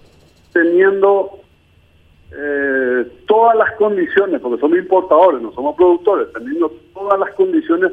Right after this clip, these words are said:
para que tengamos un decreto, una resolución que haga, sea, que permita que sea medianamente predecible esos ajustes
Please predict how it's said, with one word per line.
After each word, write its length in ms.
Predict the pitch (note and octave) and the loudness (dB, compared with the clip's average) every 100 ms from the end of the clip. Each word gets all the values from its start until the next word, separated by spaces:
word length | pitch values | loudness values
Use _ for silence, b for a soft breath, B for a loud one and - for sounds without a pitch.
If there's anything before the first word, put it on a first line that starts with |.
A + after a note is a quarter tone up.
| - | -4
para 140 | E3 | -10
que 80 | D#3+ | -8
tengamos 840 | - C#3 B2+ C3+ F3+ F3 C3+ C#3 C#3 _ _ _ _ _ _ _ _ _ | -6 -6 -2 2 4 2 -2 -6 -8 _ _ _ _ _ _ _ _ _
un 60 | C#3 | -4
decreto, 600 | D#3 D#3 D3+ F3 F#3 E3 | -4 0 0 0 0 0
una 180 | D3+ C#3+ | -2 0
resolución 880 | C#3+ C#3 D3 C3+ - F3 D#3+ D3 - - _ _ _ _ _ _ _ _ - | -2 -2 -4 -4 -2 0 0 -6 -12 -20 _ _ _ _ _ _ _ _ -2
que 100 | D3+ | 2
haga, 420 | E3+ F#3 D3+ - | 2 2 -4 -4
sea, 420 | D#3+ E3 E3+ - - _ | 0 2 0 -4 -20 _
que 320 | D3+ D3 C#3 C3+ | -14 -8 -8 -4
permita 380 | D3 C#3+ F3 F3+ | -2 0 0 0
que 120 | D#3 | -2
sea 280 | C#3+ E3+ D#3+ - | 2 2 2 0
medianamente 1200 | D3 D#3 C3+ D#3 E3 F3+ F3+ D#3+ C3+ D3+ D#3+ D#3+ | 0 0 0 2 2 2 0 -2 0 0 0 -2
predecible 800 | D#3+ D#3 - - - E3+ E3+ C#3 | 2 4 4 2 -4 0 2 0
esos 340 | A#2 A#2 A2 A2 | 0 0 0 0
ajustes 260 | F#2+ - | -8 -14